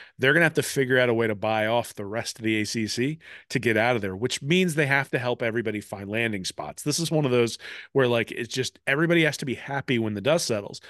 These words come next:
The problem is Wake Forest isn't going to be happy unless they're getting the full maximum payout from all the folks who tend to leave. So, like, the Virginia Techs and the North Carolinas of the world might really actually, might, might benefit by Florida State driving out of the conference.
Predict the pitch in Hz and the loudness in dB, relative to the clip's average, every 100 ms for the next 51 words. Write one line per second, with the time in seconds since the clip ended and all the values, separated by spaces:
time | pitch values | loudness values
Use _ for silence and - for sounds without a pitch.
0 | - - 120 127 165 180 131 107 104 143 | -18 -8 -4 2 4 4 2 2 0 0
1 | - - 139 147 87 - - - _ _ | -2 0 2 2 0 -4 -6 -14 _ _
2 | _ _ _ 123 131 160 170 135 131 120 | _ _ _ -2 -2 -2 0 0 0 -2
3 | 113 104 143 135 110 101 131 127 117 - | -4 -4 -4 -2 -4 -4 -4 -2 -2 0
4 | 131 117 113 113 110 104 - - - 135 | 0 0 -2 -4 -6 -10 -12 -18 0 4
5 | 135 131 123 113 120 127 - 127 104 - | 6 6 2 0 0 -2 -2 -4 -4 -4
6 | 147 120 98 - 123 113 113 104 120 117 | -2 -2 -4 -8 -4 -2 -4 -4 -4 -4
7 | - 110 - 104 101 139 202 95 - - | -8 -8 -6 -6 -4 -2 -2 -4 -12 -18
8 | - - - 180 170 165 - 185 190 202 | -16 -2 4 4 4 0 -4 -4 -2 0
9 | 196 180 185 165 - 165 156 147 - 151 | 0 2 2 2 0 -2 -2 -2 0 0
10 | 143 175 185 156 123 131 123 120 113 107 | 2 2 0 -2 -2 -2 -2 -2 -4 -6
11 | - - - 127 143 - 135 135 135 120 | -20 -20 -10 -4 -4 -4 -4 0 0 0
12 | 123 117 - 127 123 113 110 110 _ _ | -4 -4 -6 -4 -4 -4 -8 -12 _ _
13 | 135 127 123 143 135 135 123 117 139 156 | 0 0 0 0 0 0 -2 0 2 2
14 | 143 123 107 - 117 - 123 117 - 123 | 0 -2 -4 -4 -4 -2 -2 -2 -2 -4
15 | 120 113 110 110 107 107 165 175 - 98 | -2 -2 -2 -2 -6 -6 -2 -2 -2 -8